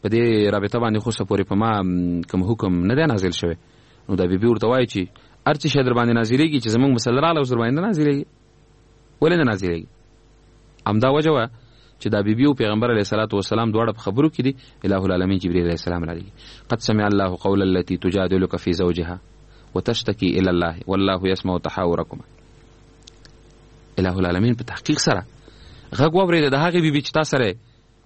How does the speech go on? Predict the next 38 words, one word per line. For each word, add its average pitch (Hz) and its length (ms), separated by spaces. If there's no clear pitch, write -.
جنجال 139 380
کو، 104 220
تا 113 80
سره 101 200
مشاجره 95 400
کوله، 180 300
تا 113 100
سره 101 220
جنگ 147 240
کو، 131 220
د - 40
خپل 92 220
حکم 156 300
په 123 80
رابطه 104 300
باندې 95 240
چې - 60
ولې 156 140
نه 170 140
راځي؟ 98 220
دغه 98 160
د 95 140
حکم 107 240
مې 95 60
در 90 100
ولېږه، 123 340
هر 107 60
څوک 104 180
چې - 100
خپلو 98 220
بیبیانو 95 300
سره 90 180
زهار 95 300
وکړي، 127 160
شپېته 92 280
روژې 90 240
به 127 80
نیسي، 107 240